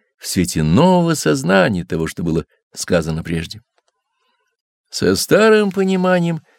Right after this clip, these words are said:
окаменевшим, невежественным, тёмным и малым,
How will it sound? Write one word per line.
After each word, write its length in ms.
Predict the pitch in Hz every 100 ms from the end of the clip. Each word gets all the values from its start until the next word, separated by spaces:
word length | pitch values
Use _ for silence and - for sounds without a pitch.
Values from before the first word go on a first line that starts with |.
| _ _ -
окаменевшим, 960 | 90 104 95 92 165 175 - 82 69 -
невежественным, 880 | 85 82 98 120 95 - 87 85 - _ _ _
тёмным 580 | - 208 180 113 87 87
и 200 | - 85
малым, 420 | 110 117 87